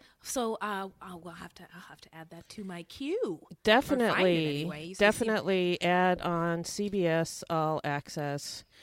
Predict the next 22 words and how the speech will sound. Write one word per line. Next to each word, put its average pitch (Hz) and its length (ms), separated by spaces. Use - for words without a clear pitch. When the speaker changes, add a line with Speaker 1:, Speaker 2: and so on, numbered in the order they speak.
Speaker 2:
Like 160 200
I 165 40
said, 151 240
it's 147 140
super 202 260
cheap. 180 320
It's - 160
five 156 320
dollars 190 380
a 214 40
month. 147 380
You 165 100
could 151 300
pay 156 220
for 151 260
one 156 260
month 156 300
and 147 160
watch 143 260
all 156 220
the 180 140
episodes. 147 800